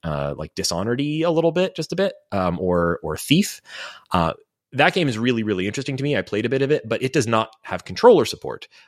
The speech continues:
uh, which meant that it was harder to play on Steam Deck, whereas this,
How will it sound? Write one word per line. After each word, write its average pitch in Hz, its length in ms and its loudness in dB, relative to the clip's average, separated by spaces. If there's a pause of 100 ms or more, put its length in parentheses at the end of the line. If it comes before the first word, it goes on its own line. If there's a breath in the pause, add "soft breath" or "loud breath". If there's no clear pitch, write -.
uh, 92 120 2
which 104 160 -2
meant 113 140 0
that 110 80 2
it 95 40 0
was 90 80 -6
harder 113 240 2
to 95 80 0
play 90 340 0
on 85 200 -6
Steam 131 340 -2
Deck, 85 220 -2
whereas 98 320 0 (100)
this, - 440 0